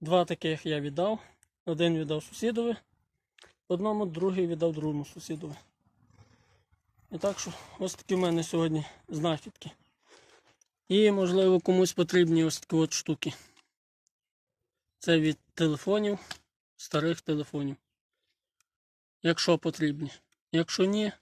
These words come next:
то я їх розберу на контакти. І на латуньку. Хоч і там багато немає, але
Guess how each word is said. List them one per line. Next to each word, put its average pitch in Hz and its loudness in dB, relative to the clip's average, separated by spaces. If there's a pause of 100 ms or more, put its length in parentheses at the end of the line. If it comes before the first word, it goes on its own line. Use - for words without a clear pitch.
(280)
то 160 2
я 170 4
їх 170 -2 (200)
розберу 156 2
на 147 -2
контакти. - -10 (1600)
І 208 4
на 180 2
латуньку. 160 -4 (480)
Хоч - -6
і 175 -4
там 175 -2
багато 175 -4
немає, 226 -4
але 170 0